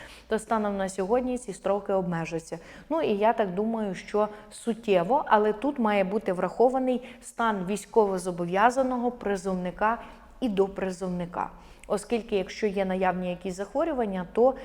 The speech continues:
цей строк має бути, е, об'єктивним для того, аби встановити і обстежити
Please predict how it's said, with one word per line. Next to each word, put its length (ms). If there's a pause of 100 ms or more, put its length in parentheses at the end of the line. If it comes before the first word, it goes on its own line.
(160)
цей 200
строк 460
має 300
бути, 360
е, 640 (160)
об'єктивним 880
для 220
того, 420
аби 220
встановити 720
і 180
обстежити 760